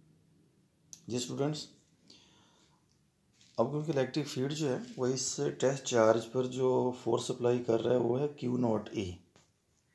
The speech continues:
और directed outward।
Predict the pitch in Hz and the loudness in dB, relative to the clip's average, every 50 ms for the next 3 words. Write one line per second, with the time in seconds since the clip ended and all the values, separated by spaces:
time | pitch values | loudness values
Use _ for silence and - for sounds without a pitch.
0 | _ _ _ - - _ _ _ _ _ _ _ _ _ _ _ _ _ _ _ | _ _ _ -20 -20 _ _ _ _ _ _ _ _ _ _ _ _ _ _ _
1 | - 117 117 113 113 113 113 110 110 107 107 104 107 - - - _ _ _ _ | -2 2 2 4 4 4 2 2 2 0 0 -2 -6 -8 -12 -18 _ _ _ _
2 | _ _ _ _ _ _ _ _ _ _ _ _ _ _ - 104 113 107 113 117 | _ _ _ _ _ _ _ _ _ _ _ _ _ _ -4 0 2 2 2 2
3 | 113 - - 156 160 175 160 - - - - 117 113 113 110 110 110 110 107 104 | 0 -2 -4 -4 -4 -4 -8 -14 -8 -2 2 2 2 2 2 0 -2 -2 -2 -2
4 | 101 | -4